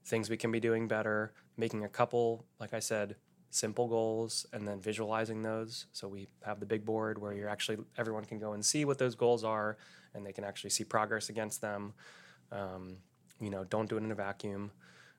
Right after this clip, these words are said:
But I, I think applying frameworks, um, it, you know, you need to tailor any framework. You can go read every book, and you can try to follow a playbook, but it's never gonna meet exactly where you are,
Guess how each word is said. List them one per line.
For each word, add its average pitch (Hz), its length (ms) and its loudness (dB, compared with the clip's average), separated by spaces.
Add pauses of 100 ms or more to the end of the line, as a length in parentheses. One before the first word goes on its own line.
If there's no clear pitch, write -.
But 104 260 2
I, 120 140 4
I 131 100 6
think 143 320 4 (280)
applying 147 400 8
frameworks, 120 800 2 (440)
um, 101 500 -2 (1500)
it, 131 160 -6 (200)
you 117 100 -2
know, 104 180 0
you 120 80 2
need 123 180 6
to 117 40 0
tailor 117 340 6
any 110 120 0
framework. 101 520 -4 (120)
You 127 100 -4
can 135 80 2
go 127 100 8
read 127 260 6
every 123 180 6
book, 117 440 2 (340)
and 107 260 -2
you 104 60 -6
can 107 220 -4
try 117 200 6
to 110 60 0
follow 110 320 4
a 104 40 -2
playbook, 104 560 -4 (360)
but 107 260 2
it's - 180 -10
never 131 220 6
gonna 117 280 2
meet 113 360 -2
exactly 110 460 0
where 107 200 2
you 120 160 4
are, 107 360 2